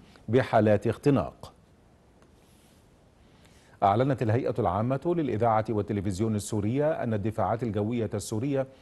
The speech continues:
تصدت لعدوان إسرائيلي في محيط مدينة حلب وأسقطت عددا من صواريخه. ونقلت الهيئة عن مصدر عسكري سوري أن العدو الإسرائيلي استهدف محيط مطار حلب ومعامل الدفاع بخمسة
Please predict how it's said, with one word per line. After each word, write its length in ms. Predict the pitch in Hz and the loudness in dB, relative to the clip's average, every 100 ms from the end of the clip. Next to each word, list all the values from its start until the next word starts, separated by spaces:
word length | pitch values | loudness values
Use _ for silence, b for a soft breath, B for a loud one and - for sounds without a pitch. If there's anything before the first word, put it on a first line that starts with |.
| B B - | B B -4
تصدت 500 | 139 208 180 110 107 | -2 0 0 0 2
لعدوان 540 | 101 92 104 123 120 | 2 2 0 0 -2
إسرائيلي 640 | 104 110 110 101 98 165 156 | -4 -4 -2 -2 -2 -4 -4
في 140 | 127 | -2
محيط 520 | 107 104 143 160 156 | -2 -2 -4 -6 -2
مدينة 540 | 123 98 98 113 131 98 | -2 0 -2 -2 -4 -4
حلب 340 | 107 151 135 110 - B B B | -4 0 0 -2 -8 B B B
وأسقطت 640 | 117 117 - - 170 165 | 2 2 -2 -6 -4 -2
عددا 420 | 104 110 156 143 139 | 0 0 0 0 0
من 260 | 92 120 | 0 -2
صواريخه. 680 | 139 131 113 104 139 - 71 - _ B B B B | -2 0 2 0 -2 -6 -10 -12 _ B B B B
ونقلت 600 | 76 73 92 123 123 107 | -6 -4 -4 0 2 2
الهيئة 360 | 98 113 120 131 | 0 -2 -2 -2
عن 300 | 180 147 95 | -2 -2 -2
مصدر 420 | 107 113 110 98 | -2 0 0 0
عسكري 480 | 92 - 107 104 104 | -4 -4 -4 -4 -4
سوري 380 | - 123 143 131 B B B B | -4 -2 -2 -4 B B B B
أن 160 | 120 123 | 0 2
العدو 380 | 123 123 214 202 | 2 2 0 -2
الإسرائيلي 720 | 139 131 127 117 107 156 151 | -2 -2 0 0 0 -2 -4
استهدف 460 | - 131 120 117 | -4 -6 -6 -4
محيط 420 | 110 104 120 147 120 | -2 -2 -4 -2 -2
مطار 400 | 104 110 123 110 | -2 -2 -2 -2
حلب 340 | 117 147 165 | -2 0 2
ومعامل 560 | 123 98 90 110 117 98 | 2 0 0 0 0 0
الدفاع 480 | 87 101 127 151 | -2 -2 0 0
بخمسة 480 | 135 110 127 123 110 | 0 -4 -4 -4 -4